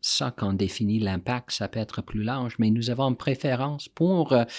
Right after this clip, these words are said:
les institutions qui cherchent à soutenir les femmes, les jeunes, les petites agricoles, parce que les trois sont les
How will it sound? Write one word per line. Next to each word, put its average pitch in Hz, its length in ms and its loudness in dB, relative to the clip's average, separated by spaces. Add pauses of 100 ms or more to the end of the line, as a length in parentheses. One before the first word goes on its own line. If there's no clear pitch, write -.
(220)
les 117 180 4
institutions 127 720 -2
qui - 160 -4
cherchent - 680 -4
à 107 80 -4
soutenir 123 760 -2 (140)
les 92 180 -4
femmes, 180 440 -4 (200)
les 95 220 -2
jeunes, 139 420 -2 (140)
les 98 120 -6
petites - 340 -10
agricoles, 127 720 -2 (420)
parce 117 160 -2
que 120 100 0
les 113 260 2
trois 156 280 -2
sont 131 240 -2
les 110 340 0